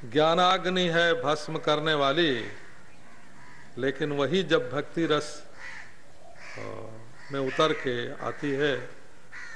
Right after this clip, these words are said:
तो जीवन को रसमय बना देती है। पवित्रता चाहिए।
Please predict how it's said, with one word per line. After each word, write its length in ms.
तो 100
जीवन 420
को 160
रसमय 440
बना 260
देती 340
है। 280
पवित्रता 600
चाहिए। 440